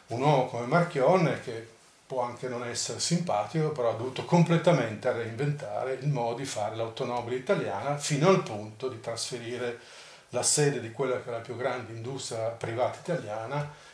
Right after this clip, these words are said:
in Olanda, e noi oggi non abbiamo più un'industria, ehm, automobilistica nazionale, abbiamo dei reparti di questa industria automobilistica nazionale. Quindi, capite, la missione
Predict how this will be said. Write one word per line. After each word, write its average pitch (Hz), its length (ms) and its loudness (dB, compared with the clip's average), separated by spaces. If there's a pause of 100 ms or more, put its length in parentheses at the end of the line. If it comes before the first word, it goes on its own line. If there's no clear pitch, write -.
in 107 120 -8
Olanda, 127 540 -4
e 131 100 -8
noi 127 200 -4
oggi 117 320 -6
non 123 160 -4
abbiamo 107 440 -8
più 101 140 -18 (880)
un'industria, 120 920 -2
ehm, 107 480 -6
automobilistica 117 960 -8
nazionale, 104 720 -6
abbiamo 101 340 -4
dei 143 160 -4
reparti 117 580 4
di 107 120 -12
questa - 320 -10
industria 110 400 -14
automobilistica 107 560 -10
nazionale. - 480 -14
Quindi, 165 280 4 (380)
capite, 151 280 6
la 131 120 8
missione 170 840 8